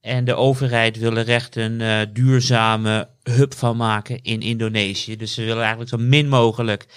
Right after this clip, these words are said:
exporteren. En op het moment dat bedrijven die nikkel willen, komen ze maar lekker naar Indonesië en gaan ze daar, eh, een fabriek openen. Dus ze zijn nu onder andere eens uitgelekt, eh, in een vergevorderd stadia onderhandelingen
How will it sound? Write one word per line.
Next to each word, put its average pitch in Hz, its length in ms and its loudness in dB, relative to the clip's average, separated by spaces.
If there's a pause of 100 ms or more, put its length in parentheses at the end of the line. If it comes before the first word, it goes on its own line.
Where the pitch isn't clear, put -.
(200)
exporteren. 139 760 0
En 123 100 -4
op 117 120 -6
het 117 120 -8
moment 113 380 -2
dat 110 160 -4
bedrijven 113 520 -2
die 107 120 -4
nikkel 135 320 2
willen, 135 280 0 (340)
komen 117 300 -2
ze 123 120 -4
maar 120 120 0
lekker 117 280 0
naar 113 100 0
Indonesië 120 760 0
en 82 100 -4
gaan 113 220 -2
ze 127 140 -6
daar, 117 320 0
eh, 110 220 0
een 107 100 -4
fabriek 120 400 -2
openen. 104 480 -2 (420)
Dus 95 120 -10
ze 117 80 -6
zijn 117 180 0
nu 117 80 -2
onder 113 260 0
andere 117 280 0
eens 113 120 -6
uitgelekt, 120 680 -2
eh, 110 280 2
in 113 100 -2
een 113 60 -4
vergevorderd 123 680 0
stadia 123 640 0 (260)
onderhandelingen 131 1040 2